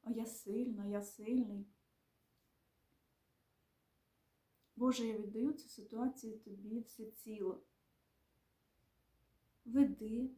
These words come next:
ти ж краще має, знаєш, як має бути". І коли людина дозволяє собі заплакати, або якісь має с-, такі довгі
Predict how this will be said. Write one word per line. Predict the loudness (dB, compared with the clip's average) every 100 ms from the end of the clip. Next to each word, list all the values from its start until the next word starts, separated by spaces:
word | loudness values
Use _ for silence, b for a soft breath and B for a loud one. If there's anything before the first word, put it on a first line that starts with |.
| -8
ти | -6
ж | -4
краще | 0 0 0 -2
має, | 0 0 -2
знаєш, | -2 2 2 2 -2
як | -4 -4
має | -6 -6
бути". | -6 -6 -8 -10 -14 -16 -16 _ _ _ _ _ _ _ _ _ _
І | -16
коли | -16 -12 -6 -2 4 8 8
людина | 6 2 -2 2 4 4 0 -4 -10 _ _ _ _ _ _ _ _ _ _ _ _ _ _ _ _ _ _ _ _ _ _ _ _ _ _ -10 -8
дозволяє | -6 -6 -2 0 -2 -2
собі | -8 -10 -4 -4
заплакати, | -4 -6 0 0 -2 -12 -18 -16 -16 -16 _ _ _ _ _ -8
або | -2 2
якісь | 2 2 -2 4
має | 6 6
с-, | 4 -8 -12
такі | -12 0 2 2 -2 -12 -12 -10 -12 -6
довгі | 0 6 8 8 4 2 0 0